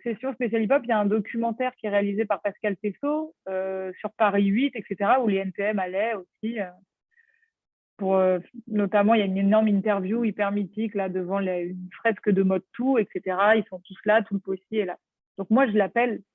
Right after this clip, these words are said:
euh, enfin, je contacte Pascal et je lui dis, « Mais, euh, à tout hasard, t'as été dans tes, dans toutes les personnes que t'as rencontrées, euh, t'as allé jusqu'à Franck Loyer ? » Il me dit, « Ah, mais D J S,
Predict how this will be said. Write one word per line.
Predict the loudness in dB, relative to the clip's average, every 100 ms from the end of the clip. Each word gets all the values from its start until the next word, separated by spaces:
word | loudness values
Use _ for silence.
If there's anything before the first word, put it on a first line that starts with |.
| _ _ _ _ _
euh, | -6 -4 -4
enfin, | -4
je | -4
contacte | -2 0 0 2
Pascal | 0 2 2
et | 2
je | -2
lui | -4
dis, « | -2
Mais, | 0 0 -2
euh, | -2 -4 -8 -14 -18 -20 _ _ _ _ _ _ _ _ _ _
à | -8
tout | -4
hasard, | 2 4 4 2 0
t'as | -4
été | -4 -4 -4
dans | -2 -4
tes, | -4 -4 -2 -2 -4 -6
dans | -10 -14 _
toutes | -2
les | 0
personnes | 2 0 0 0
que |
t'as | 0 2
rencontrées, | 0 -2 -4 -2 -2
euh, | -2 -6 -14 -20 _ _ _ _ _ -6
t'as | -2
allé | 0 0 0
jusqu'à | -2 2 6 6 6 2 -2
Franck | -6 -12 -8
Loyer ? » | -6 -6 -8 _ _ _ -2
Il | 2
me |
dit, « | 4
Ah, | 4
mais | 2
D | 2
J | 2
S, | 2